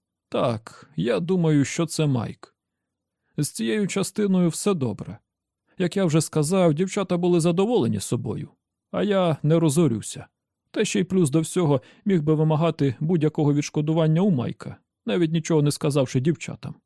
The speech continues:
Їхні немовлята житимуть у достатку. Проте, Бене, я хвилююся за самого Майкла. Причому дуже.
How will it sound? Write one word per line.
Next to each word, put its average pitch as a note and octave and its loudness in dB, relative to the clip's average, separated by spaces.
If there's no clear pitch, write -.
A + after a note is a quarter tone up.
Їхні F3 0
немовлята F3+ 0
житимуть F#3 -2
у G#3 -2
достатку. - -6
Проте, F3+ -2
Бене, B2+ -2
я G#3 0
хвилююся A#3 0
за C3+ 0
самого D#3 2
Майкла. G#2+ -4
Причому G3+ 0
дуже. B2+ -2